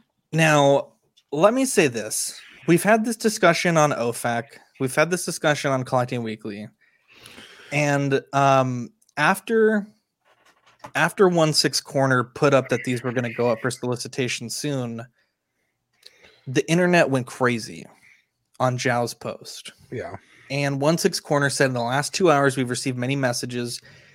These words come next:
Speaker 1: disproving of the new Present Toys announcements. Understand that we are not Present Toys and we do not choose and have any option on their decision to launch the figures.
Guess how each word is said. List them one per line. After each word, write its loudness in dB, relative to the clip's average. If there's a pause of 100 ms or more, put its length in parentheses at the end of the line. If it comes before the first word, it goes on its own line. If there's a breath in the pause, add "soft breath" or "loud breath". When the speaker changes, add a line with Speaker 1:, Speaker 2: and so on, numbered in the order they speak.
(200 soft breath)
Speaker 1:
disproving 4
of -2
the 0
new 0
Present 0
Toys 0
announcements. -6
Understand 0
that 2
we -2
are -2
not 0
Present -4
Toys -4
and -8
we -6
do -8
not -2
choose -4 (380 soft breath)
and 0
have 2
any 0
option 0
on 0
their 0
decision -4
to -2
launch -2
the -8
figures. -4